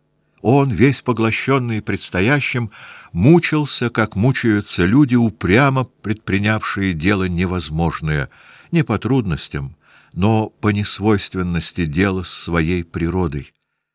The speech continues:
Он мучился страхом того, что он ослабеет в решительную минуту и вследствие того потеряет уважение к себе. Он, хотя ничего не видел и не слышал вокруг себя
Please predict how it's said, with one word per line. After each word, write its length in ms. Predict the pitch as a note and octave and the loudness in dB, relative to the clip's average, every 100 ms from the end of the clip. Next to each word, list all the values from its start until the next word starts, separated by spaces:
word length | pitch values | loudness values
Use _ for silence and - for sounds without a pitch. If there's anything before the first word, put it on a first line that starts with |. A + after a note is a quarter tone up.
| _ _ _ _ | _ _ _ _
Он 160 | G#2 A#2+ | 2 6
мучился 560 | D#3+ E3 D#3 C3+ - | 6 6 2 0 -2
страхом 640 | B2+ - A2+ D3+ C#3 C3 A2+ | -2 -2 2 4 4 0 0
того, 300 | A#2 A#2 B2+ | 0 2 2
что 240 | - A2 | 0 0
он 140 | A2+ | 0
ослабеет 840 | G#2 - - G2 E2+ B2+ B2+ A2+ G2 | 0 -4 0 -2 4 4 6 2 -2
в 40 | |
решительную 680 | G2 - F#2+ - E2 E2 D#2+ | -4 -2 -4 -4 -2 0 0
минуту 420 | D#2+ D2 C#2 - _ _ _ _ _ | 0 -2 -6 -12 _ _ _ _ _
и 160 | - E2 | -4 -4
вследствие 640 | - F2+ F2+ E2+ - E2+ | -2 0 0 0 -2 0
того 280 | E2+ E2+ E2+ | 0 0 -2
потеряет 760 | F#2 F#2+ - E2+ E2+ F#2 F2 F2 | -2 -6 -2 0 2 0 -4 -6
уважение 680 | D2+ D2+ D2 E2+ D#2+ D#2 D#2+ | -4 -2 -2 -2 -2 -4 -4
к 100 | - | -10
себе. 640 | - D#2 C#2 C#2+ C2+ C2 _ _ _ _ _ _ _ _ _ _ _ _ _ _ _ _ _ _ _ _ - | -8 -8 -4 -4 -4 -8 _ _ _ _ _ _ _ _ _ _ _ _ _ _ _ _ _ _ _ _ -4
Он, 160 | B2+ | -4
хотя 540 | A#2+ B2 A#2+ B2+ A#2 - - | 0 -2 2 4 2 -2 -4
ничего 440 | G2+ - G2 G2+ | -4 -2 0 0
не 160 | F#2+ F#2+ | 2 0
видел 440 | C#3 A2 E2+ C2+ - _ _ | 0 0 -4 -4 -14 _ _
и 120 | G#2 | -2
не 140 | F#2 F#2 | 0 -2
слышал 540 | - A#2+ D#3 - F2 | 0 2 2 0 -6
вокруг 400 | D2 D2 D#2 C#2 | -6 -6 -8 -10
себя 380 | - D2+ C#2+ | -10 -8 -8